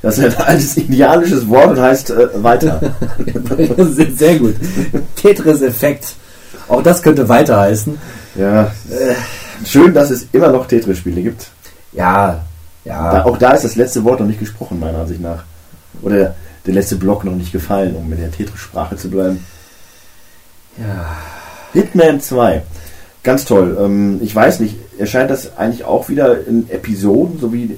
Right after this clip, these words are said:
Speaker 1: das, der Vorgänger, der dann logischerweise Hitman eins war?
Speaker 2: Ich will jetzt nichts Falsches sagen.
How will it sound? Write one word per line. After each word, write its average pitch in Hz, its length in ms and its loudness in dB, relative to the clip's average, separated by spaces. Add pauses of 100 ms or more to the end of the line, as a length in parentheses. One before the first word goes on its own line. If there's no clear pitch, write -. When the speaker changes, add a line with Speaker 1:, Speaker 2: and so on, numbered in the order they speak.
(120)
Speaker 1:
das, - 320 -10 (1040)
der 107 220 -2
Vorgänger, 151 600 0 (680)
der 98 140 2
dann 95 120 0
logischerweise 98 440 -2
Hitman 104 320 -8
eins 92 280 -6
war? 90 240 -4 (1000)
Speaker 2:
Ich - 60 -18
will 95 100 -6
jetzt 101 260 -10
nichts 110 340 -8
Falsches 87 340 -6
sagen. - 400 -10